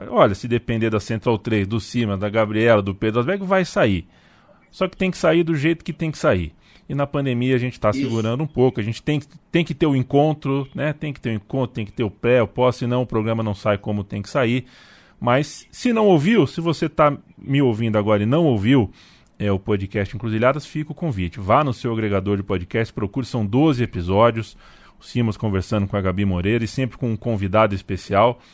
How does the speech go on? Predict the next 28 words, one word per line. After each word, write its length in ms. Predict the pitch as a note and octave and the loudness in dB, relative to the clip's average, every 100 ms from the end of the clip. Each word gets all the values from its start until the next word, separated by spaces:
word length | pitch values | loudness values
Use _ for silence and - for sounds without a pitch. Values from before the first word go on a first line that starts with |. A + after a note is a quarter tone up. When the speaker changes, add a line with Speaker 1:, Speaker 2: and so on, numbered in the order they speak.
| _ | _
Speaker 1:
vindo 320 | F#2+ G2+ A2+ | -6 -2 2
às 140 | G#2+ F2+ | 2 4
vezes 260 | E3+ E3+ | 4 4
de 100 | D#3 | 0
muito 300 | D#3 D#3 D3+ | 0 0 0
longe, 500 | C3 C3+ E3+ D3+ D#3 D3+ | 2 4 4 0 -4 -6
<laughs> 60 | |
às 180 | B2+ G#2+ | -4 -4
vezes 320 | - G3+ B2+ B2 | 2 2 2 0
de 100 | B2+ | -2
não 160 | B2 | -2
tão 180 | A#2+ B2 | -2 -2
longe 260 | A#2+ A#2 A2+ | 0 -2 -2
assim, 260 | G#2 D3 | -4 -6
mas 160 | D3 B2 | -6 -6
sempre 280 | - C#3+ C3 | -6 -6 -6
tinha 180 | A2 B2 | -6 -4
um 60 | |
convidado 760 | A#2 B2 A2+ A2 A2 E3+ C3 G#2+ | -2 -2 0 0 2 2 2 0
ali. 300 | G#2 C#3 D3+ - - - - - | 0 0 -2 -10 -20 -18 -18 -6
Um 160 | F#3+ | -4
podcast 600 | F3 C#3 A#2+ - C3 C3 | 0 0 0 2 2 2
que 160 | B2+ A#2+ | -6 0
eu, 440 | B2 C3 A2 F#2+ - | 2 4 4 2 0
é, 520 | G#2 G2 F#2 F2 E2+ - _ _ _ _ _ | 0 2 0 -2 -4 -8 _ _ _ _ _
é, 300 | - G2+ F2+ | -6 -4 -4
sou, 760 | E2+ - A2+ A2+ A2 G2+ F2+ G2 | -6 -6 0 2 2 2 0 0
enfim, 460 | G2+ - G2+ E2 | -2 -2 -2 -2